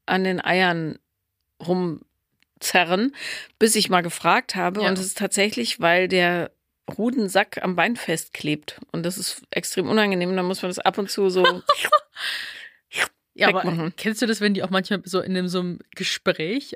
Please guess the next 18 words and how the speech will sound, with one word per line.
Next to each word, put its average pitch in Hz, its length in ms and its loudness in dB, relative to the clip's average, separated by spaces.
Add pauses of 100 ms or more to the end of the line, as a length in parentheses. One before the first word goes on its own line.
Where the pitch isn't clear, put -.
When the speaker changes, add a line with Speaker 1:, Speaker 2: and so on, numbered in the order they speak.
Speaker 2:
einfach 208 420 -2
quasi 208 600 0
irgendwie, 214 540 -4
keine 208 300 0
Ahnung, 220 400 -2
mit 233 160 -2
den 202 100 0
Murmeln 247 360 2
spielen? 262 460 0 (1700)
Speaker 1:
Äh, 190 640 6
im 269 200 6
Gespräch? 196 760 2
Speaker 2:
Ja. 349 240 8 (240)
Speaker 1:
Was? 202 480 4 (220)
Nein, 185 460 6 (600)
ich 233 140 2
glaube 165 320 4
nicht. 294 400 0